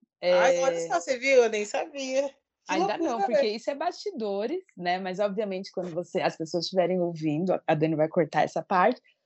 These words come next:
Speaker 2: vai ser lançado, já vai ter lançado. A gente vai lançar nesse sábado, agora em São Paulo, mas agosto é uma festa preta,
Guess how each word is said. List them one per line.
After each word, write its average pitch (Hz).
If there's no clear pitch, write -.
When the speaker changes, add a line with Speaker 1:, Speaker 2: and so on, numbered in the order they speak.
Speaker 2:
vai 180
ser 185
lançado, 190
já 175
vai 175
ter 208
lançado. 202
A 160
gente 165
vai 175
lançar 175
nesse 175
sábado, 170
agora 170
em 175
São 208
Paulo, 165
mas 170
agosto 196
é 190
uma 190
festa -
preta, 185